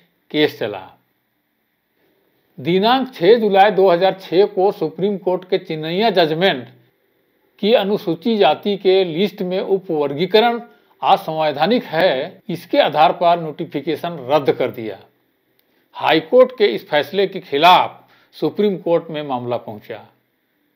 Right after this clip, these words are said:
दो हज़ार नौ में तमिलनाडु विधानसभा में भी Reservation for the Scheduled Caste Act टू थाउजेंड नाइन पास करके शैक्षणिक संस्थाओं और नौकरियों में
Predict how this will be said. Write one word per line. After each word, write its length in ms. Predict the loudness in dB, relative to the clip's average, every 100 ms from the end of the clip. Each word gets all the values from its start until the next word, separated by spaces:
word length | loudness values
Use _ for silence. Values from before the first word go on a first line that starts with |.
| _ _ _ _ _ _ 0
दो 220 | 4 6
हज़ार 400 | 4 2 2 2
नौ 260 | 0 2 2
में 260 | 2 0 0
तमिलनाडु 600 | -4 -4 -6 -6 -4 -6
विधानसभा 720 | -6 -6 -8 -6 -8 0 0
में 220 | 0 -6
भी 320 | -4 -4 -6 -12 _ _ _ _
Reservation 760 | -8 -4 0 0 -2 -2 -6 -8
for 320 | -4 -4 -2
the 240 | -2 -2
Scheduled 440 | -2 -4 -2 0 0
Caste 440 | 0 -2 -2 -2 -8
Act 460 | -6 -4 -8 -6 -6 -6 -8 -18 _ _ _
टू 140 | -4 0
थाउजेंड 400 | 0 0 -4 -4
नाइन 340 | -2 0 -4
पास 340 | -4 -2 -2 -2
करके 300 | -6 -4 -2 -2 -6 _ _ _ _
शैक्षणिक 500 | -2 -2 -2 -4 -4
संस्थाओं 520 | -4 -10 -8 -8 -6 -6
और 260 | -4 -4 -4
नौकरियों 420 | -8 -6 -4 -4
में 320 | -4 -8 -8